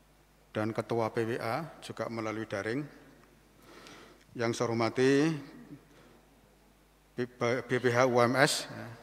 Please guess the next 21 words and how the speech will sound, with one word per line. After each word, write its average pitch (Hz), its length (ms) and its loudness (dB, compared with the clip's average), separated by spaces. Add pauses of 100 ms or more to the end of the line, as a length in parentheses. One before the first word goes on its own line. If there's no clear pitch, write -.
(840)
Pak 110 160 -4
Marpuji 113 400 -6
Ali 110 320 0
ini 143 160 -2 (240)
mewakili 110 800 -4 (560)
B 117 160 -6
P 123 160 0
H 120 160 0
atau 120 80 0
mewakili 113 400 -4
pimpinan 120 400 -4
pusat 110 320 0
ini? - 80 -10 (560)
Dua-duanya 113 560 2
mestinya, 101 320 -2
ya. 104 140 -12 (1900)
Yang 123 160 4
saya 127 160 6
hormati 123 360 4 (920)
Dekan 120 640 4 (800)
Fakultas 117 400 0